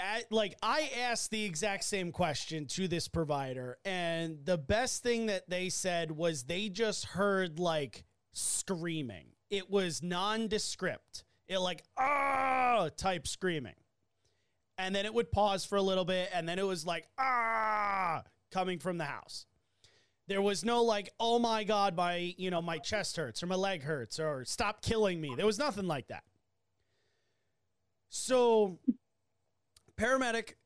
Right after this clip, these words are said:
uh, grabs the, uh, the A L S drug bag, uh, and their cardiac monitor and walks up to the house. Now, I'm gonna pause here. Now, would you guys, thinking scene safety,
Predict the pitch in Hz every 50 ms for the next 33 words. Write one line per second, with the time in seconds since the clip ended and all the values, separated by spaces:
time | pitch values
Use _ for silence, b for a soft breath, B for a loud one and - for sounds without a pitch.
0 | - 185 190 185 175 165 160 151 - 151 185 208 196 196 202 190 175 - - -
1 | 196 196 190 185 180 170 165 156 151 143 139 123 117 _ _ 151 156 180 160 156
2 | - 185 196 208 214 202 190 170 - - - 285 294 247 214 254 240 233 226 226
3 | 220 196 - _ _ _ _ _ _ _ - 160 165 160 160 160 156 151 160 _
4 | 214 208 202 196 190 185 185 180 165 - _ 160 170 170 160 160 - 214 254 247
5 | 247 240 226 214 - 208 208 202 196 196 190 190 190 185 185 - 185 180 175 170
6 | 165 165 165 - 165 160 170 180 185 185 180 - - - 185 170 160 156 151 _
7 | _ _ _ _ _ _ _ _ - 196 190 170 156 143 165 131 87 - - -
8 | - 170 180 202 202 190 185 175 170 147 _ _ _ _ - 185 190 196 190 -
9 | - 208 294 330 339 311 - - - 190 180 165 160 160 160 180 180 175 170 151
10 | - - _ _ _ _ 170 180 208 233 226 175 160 175 233 302 359 381 370 320
11 | 294 285 277 269 254 254 254 226 - - - - _ _ _ _ _ _ _ 277
12 | 294 311 269 - 269 262 254 240 226 196 - - - 277 285 269 247 233 220 196
13 | - - - 277 277 262 214 - - - 165 147 135 131 127 127